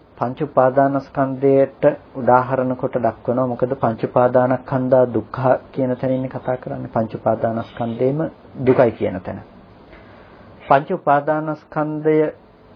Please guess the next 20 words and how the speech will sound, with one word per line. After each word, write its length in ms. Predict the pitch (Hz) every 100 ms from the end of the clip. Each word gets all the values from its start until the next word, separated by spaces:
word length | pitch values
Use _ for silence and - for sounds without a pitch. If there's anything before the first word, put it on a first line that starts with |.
| - - - - 135
දුකයි 400 | 120 117 139 139
කියලා 280 | - 131 127
කියන්නේ 560 | 127 117 98 101 202 - - - - - - - - - - - - - - - -
අපිට 340 | 135 135 165 190
ජීවිතේ 680 | 151 127 135 147 - 160 160 156 - - - - - - - - - - - - - - - - - - - - -
පංච 280 | 139 139 170
උපාදානස්කන්ධ 1120 | 143 135 135 139 143 147 147 - 156 151 147
ධර්මයේ 440 | 131 120 139 139 139
තමයි 360 | 143 147 151
හැමදාම 560 | 131 120 123 135 135 143 135
දුක 220 | 113 110 139
කියන 280 | 143 139 139
දේ 220 | 147 151
උරුම 260 | - 123 131
කරන්නට 560 | - 131 131 135 131 - - - - - - - -
හේතු 340 | 135 131 139
වෙන 160 | 131 127
දේ. 200 | 107 92 - - - - - - - - - - - - - - - - -
යම්ම 380 | 147 131 139 165
දුකක් 220 | 165 143